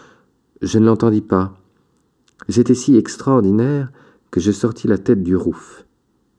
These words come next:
Eh, Palombo, on ne chante donc plus ? » Palombo ne répondit pas. Il était immobile, couché sous son banc.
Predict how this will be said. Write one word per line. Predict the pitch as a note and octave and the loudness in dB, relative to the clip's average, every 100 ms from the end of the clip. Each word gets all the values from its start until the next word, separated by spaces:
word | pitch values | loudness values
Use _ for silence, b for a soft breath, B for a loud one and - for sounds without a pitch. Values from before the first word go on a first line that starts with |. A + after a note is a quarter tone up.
| _ | _
Eh, | G2+ A#2 G2+ | 2 6 6
Palombo, | - F2+ E2 E2 D#2 D#2 C#2 C2 b b b _ | 4 0 2 0 0 0 0 -6 b b b _
on | F#2 | -2
ne | E2+ | -2
chante | - F#2+ E2 | 0 0 2
donc | E2 D#2+ - | -2 -4 0
plus ? » | C#3+ F#3 E3+ - _ _ _ _ _ _ _ _ _ _ _ - | 4 4 2 -4 _ _ _ _ _ _ _ _ _ _ _ -2
Palombo | E2+ E2+ E2 G2 | 0 0 2 2
ne | |
répondit | D#2+ E2 E2+ D2 | 2 -2 -2 -4
pas. | C#2+ D2+ C2+ C2+ _ _ _ _ _ _ - | -4 -4 -6 -8 _ _ _ _ _ _ -14
Il | - | -4
était | E2 E2+ | -2 -2
immobile, | - F#2 E2+ D2+ C#2+ | -2 0 0 -2 -6
couché | - E2+ F#2+ | -6 -2 -2
sous | - - | -2 -6
son | F2 | -4
banc. | D#2 D2+ B1+ | -2 -4 -8